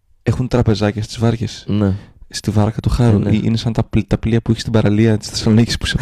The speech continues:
Speaker 1: πάνε.
Speaker 2: <laughs> Που σε πάνε,
Speaker 1: Ε,
Speaker 2: βάλτε.
Speaker 1: και μπορείς να πιεις και καφέ, ξέρω εγώ, εκεί πέρα. Και είναι ο Λεωγεννάριος, ο, ο,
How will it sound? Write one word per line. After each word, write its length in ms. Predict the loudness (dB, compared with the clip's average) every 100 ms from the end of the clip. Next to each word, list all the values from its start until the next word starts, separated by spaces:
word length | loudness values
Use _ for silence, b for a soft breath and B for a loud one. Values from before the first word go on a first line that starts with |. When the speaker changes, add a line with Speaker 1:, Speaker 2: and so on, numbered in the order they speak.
| 4
Speaker 1:
πάνε. 360 | 6 6 6
Speaker 2:
<laughs> 120 | 4
Που 80 | 2
σε 100 | 0
πάνε, 340 | 2 2 4 6
Speaker 1:
Ε, 40 | 4
Speaker 2:
βάλτε. 300 | 4 0 0
Speaker 1:
και 60 |
μπορείς 160 | 4 4
να 80 | 2
πιεις 300 | -2 -8 -4
και 80 | 0
καφέ, 300 | 0 2 0
ξέρω 260 | 2 2
εγώ, 100 | 2
εκεί 180 | 2 -2
πέρα. 400 | -2 2 2 -2 -8 -20 B B B
Και 120 | -2
είναι 80 | 2
ο 40 | 4
Λεωγεννάριος, 540 | 4 4 4 4 4
ο, 120 | 2
ο, 240 | 4 4